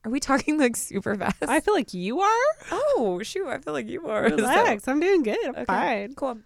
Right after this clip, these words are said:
Speaker 1: Um, <laughs> um, okay. So I'll go first 'cause mine's a little shorter.
Speaker 2: Yeah, let's do it.
Speaker 1: And, you know, we're not in love month anymore. So now it's just
Speaker 2: Thank
Speaker 1: life.
Speaker 2: God. Back to all the regular
Speaker 1: Just
Speaker 2: problems
Speaker 1: life.
Speaker 2: we have.
Speaker 1: Although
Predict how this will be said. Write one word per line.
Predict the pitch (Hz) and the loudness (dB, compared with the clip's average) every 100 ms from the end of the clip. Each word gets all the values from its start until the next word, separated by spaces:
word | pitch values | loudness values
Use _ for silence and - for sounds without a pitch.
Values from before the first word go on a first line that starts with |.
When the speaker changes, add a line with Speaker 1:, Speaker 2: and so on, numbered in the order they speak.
| - - | -16 -2
Speaker 1:
Um, | 247 240 214 208 202 - _ - - - _ _ _ - | 0 0 -2 -10 -14 -20 _ -20 -20 -20 _ _ _ -6
<laughs> | - - - - - 254 - | -6 -6 -20 -20 -12 -12 -8
um, | - 240 233 | 2 2 2
okay. | 208 233 233 160 | 0 0 2 2
So | 185 233 208 208 196 _ | 0 0 2 2 0 _
I'll | 196 226 | 2 2
go | 269 311 | 2 -2
first | - 185 226 - | 2 2 2 -4
'cause | 202 | -2
mine's | 180 175 | -2 -2
a | 185 | -2
little | 165 180 | -4 -6
shorter. | - 165 170 214 | -6 -4 -2 0
Speaker 2:
Yeah, | 233 294 127 | 2 0 -2
let's | - | -6
do | 175 202 190 | -4 -2 -2
it. | - - | -4 -4
Speaker 1:
And, | 202 190 190 | 0 2 0
you | 208 | 0
know, | 214 190 | 0 0
we're | 196 196 | 0 0
not | 190 214 226 | 0 0 -2
in | 220 | 0
love | 208 226 | 2 2
month | 214 170 180 | 0 -2 -2
anymore. | 170 170 165 170 | -4 -2 -2 -2
So | 196 | -4
now | 180 185 208 | 0 4 4
it's | 202 - - | 2 -2 -8
just | 214 208 | -8 -6
Speaker 2:
Thank | - 190 | 0 2
Speaker 1:
life. | - 262 277 262 226 220 220 | 4 4 4 4 4 2 0
Speaker 2:
God. | 214 208 | -2 -2
Back | 196 185 233 | 0 2 0
to | - 226 | -4 0
all | 208 233 233 | 2 4 2
the | 240 226 | 0 2
regular | 233 196 175 170 | 2 2 2 4
Speaker 1:
Just | 262 | 6
Speaker 2:
problems | 170 170 170 175 | 4 4 0 0
Speaker 1:
life. | 165 156 | 2 2
Speaker 2:
we | |
have. | 202 175 180 202 - - | 4 4 4 0 -6 -6
Speaker 1:
Although | 262 302 | -2 0